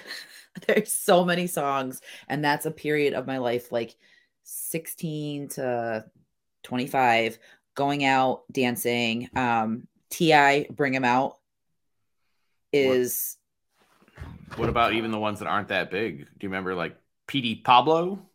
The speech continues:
Speaker 1: Oh my God, P D Pablo.
Speaker 2: <laughs> I'm glad you
Speaker 1: Yes.
Speaker 2: remember him.
Speaker 1: Raise It Up. I mean, like, let me
Speaker 2: It's
Speaker 1: just show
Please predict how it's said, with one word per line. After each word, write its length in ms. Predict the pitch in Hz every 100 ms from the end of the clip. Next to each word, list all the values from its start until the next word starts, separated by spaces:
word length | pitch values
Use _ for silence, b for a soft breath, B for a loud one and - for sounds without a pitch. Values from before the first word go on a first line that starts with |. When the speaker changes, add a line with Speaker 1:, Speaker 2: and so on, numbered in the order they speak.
| _ -
Speaker 1:
Oh 160 | 202 175
my 140 | 143
God, 320 | 160 170 135
P 200 | - -
D 120 | 170 151
Pablo. 680 | - 185 185 185 196 208
Speaker 2:
<laughs> 20 |
I'm 200 | 214 349
glad 320 | 359 349 349 190
you 140 | 202
Speaker 1:
Yes. 380 | 277 294 339 269
Speaker 2:
remember 340 | 254 240 180 196
him. 80 | 175
Speaker 1:
Raise 260 | 233 285 -
It 80 | -
Up. 420 | 214 285 339 -
I 120 | 208 208
mean, 280 | 208 214 214
like, 420 | 196 185 185 - b b b b _ _ _ 190
let 120 | 220
me 100 | 294
Speaker 2:
It's 80 | -
Speaker 1:
just 220 | 427 -
show 160 | -